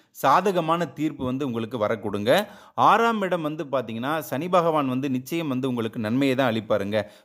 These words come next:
பழைய வீட்டை வந்து கட்டி முடிப்பீங்க. வக்ர சனி, உச்ச சனி என்று பெயர் உண்டுங்க. இதனால வந்து பார்த்தீங்கன்னா உங்கள் வீட்டில் பொருள் சேர்க்கை உண்டாகக்கூடும். வண்டி வாகனம் போன்ற மாற்றங்கள் ஏற்படக்கூடுங்க. திருமணம் மற்றும் உங்களுடைய வாழ்க்கையை பொறுத்தவரையில் பார்த்தீங்கன்னா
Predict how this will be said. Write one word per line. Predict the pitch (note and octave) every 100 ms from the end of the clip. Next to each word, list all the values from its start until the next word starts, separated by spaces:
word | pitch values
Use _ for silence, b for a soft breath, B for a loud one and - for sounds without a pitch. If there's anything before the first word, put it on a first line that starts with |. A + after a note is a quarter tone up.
| -
பழைய | C#3+ A3 A3
வீட்டை | G3 D#3
வந்து | D3 D3
கட்டி | C#3 C3 C#3+
முடிப்பீங்க. | C3 A#2+ B2 A#2+ D#3+ G3+ B B _ A2+
வக்ர | C#3+ D#3+ G#3
சனி, | A#3 G#3+ F3+
உச்ச | F3 C#3+ - G3
சனி | F#3 E3+
என்று | C#3 C3+ C3
பெயர் | B2+ C3
உண்டுங்க. | A#2 A2+ A2 A#2+ F#3 F#3+ B B
இதனால | D#3+ F#3+ G#3+ G3
வந்து | E3+ D#3+
பார்த்தீங்கன்னா | C#3 D3
உங்கள் | E3+ C3+
வீட்டில் | C3 F#3 F#3 D#3+
பொருள் | B2+ D3+ G3
சேர்க்கை | F#3 C#3 C#3
உண்டாகக்கூடும். | A#2+ B2 A#2+ G2+ B2+ E3+ G#3 B B
வண்டி | - D3 G#3 G#3+ G#3
வாகனம் | D#3+ E3 F3+ F3 D3
போன்ற | C#3+ C#3 D3+
மாற்றங்கள் | B2+ C3 F3 E3 D3 D#3
ஏற்படக்கூடுங்க. | C3+ A#2+ A2 A2 F#2 G#2+ G#2 G2+ F#2+ F#2 B B _
திருமணம் | E3 G#3+ G#3+ A3 F3
மற்றும் | D3+ C3 E3+ F#3+ F#3+
உங்களுடைய | C#3+ D#3 D3 C#3 C#3 D#3+ D3+
வாழ்க்கையை | A#2+ D#3+ F3 D#3+
பொறுத்தவரையில் | B2 C3 C3 B2+ B2 B2
பார்த்தீங்கன்னா | A#2 A2 G#2+ G#2+ B2+ G3+